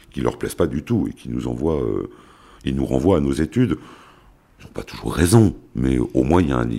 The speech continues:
au moins, il y a un dialogue. Il y a quelque chose qui se passe et il y a des choses qui se construisent, quoi, avec eux. Vraiment. Je dirais ça, je trouve que c'est vachement agréable.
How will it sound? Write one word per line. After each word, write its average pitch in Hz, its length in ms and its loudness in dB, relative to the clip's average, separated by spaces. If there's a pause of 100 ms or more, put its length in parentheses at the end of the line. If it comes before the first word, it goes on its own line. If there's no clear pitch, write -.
au 64 80 0
moins, 73 160 2
il 80 80 0
y 57 40 -2
a 52 40 -2
un 50 80 -6
dialogue. 82 480 2 (380)
Il - 20 -18
y 65 40 2
a - 20 -2
quelque - 280 -4
chose 69 200 -6
qui - 120 -14
se - 80 -14
passe 73 200 4 (320)
et 78 60 -2
il 73 40 2
y 67 40 2
a 64 40 0
des 71 80 -2
choses 113 220 -2
qui - 80 -12
se - 80 -12
construisent, 82 560 -6
quoi, 60 180 -10
avec 58 300 -12
eux. 53 100 -14 (300)
Vraiment. 73 400 0 (580)
Je - 80 -18
dirais 58 160 -4
ça, 101 140 -4
je - 80 -14
trouve 76 160 -10
que - 100 -6
c'est 73 260 -4
vachement 67 340 -2
agréable. 73 360 0